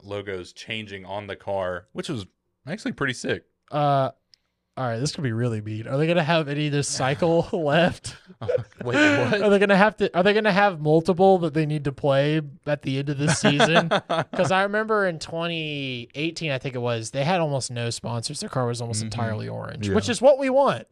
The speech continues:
Speaker 2: But, uh, yeah, I, yeah,
Speaker 1: <laughs>
Speaker 2: Android sponsors 'em. It's switched between Android and Chrome, I think, right
Speaker 1: Yeah.
Speaker 2: now.
Speaker 1: Mm-hmm.
Speaker 2: Um, yeah, but that is cool. Super cool innovation. Surprising.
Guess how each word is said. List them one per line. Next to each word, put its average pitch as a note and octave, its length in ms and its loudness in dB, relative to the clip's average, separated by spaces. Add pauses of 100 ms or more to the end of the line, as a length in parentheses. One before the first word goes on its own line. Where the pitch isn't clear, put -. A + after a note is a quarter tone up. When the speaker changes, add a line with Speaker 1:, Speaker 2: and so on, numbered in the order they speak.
(120)
Speaker 2:
But, D#3 480 2
uh, B2+ 500 2 (440)
yeah, A#2 380 -2 (580)
I, C#3 520 2 (380)
yeah, B2+ 420 -2 (180)
Speaker 1:
<laughs> - 180 -8
Speaker 2:
Android F3+ 800 2
sponsors D3+ 560 -2
'em. C3+ 720 0 (300)
It's C#3+ 220 -2
switched - 260 -4
between F3 260 -4
Android B2 380 -2
and A2 100 -8
Chrome, A2+ 340 -10
I G#2+ 100 -8
think, A2+ 260 -12
right A2 120 -6
Speaker 1:
Yeah. F#2+ 60 -4
Speaker 2:
now. A#2+ 240 -8 (140)
Speaker 1:
Mm-hmm. G2 680 -10
Speaker 2:
Um, B2 360 -2
yeah, E3 200 4
but C3+ 120 -6
that E3+ 160 0
is D#3 120 -2
cool. A2+ 320 -8
Super F3+ 300 -4
cool F3 180 2
innovation. C#3 720 -2 (460)
Surprising. C3 600 -2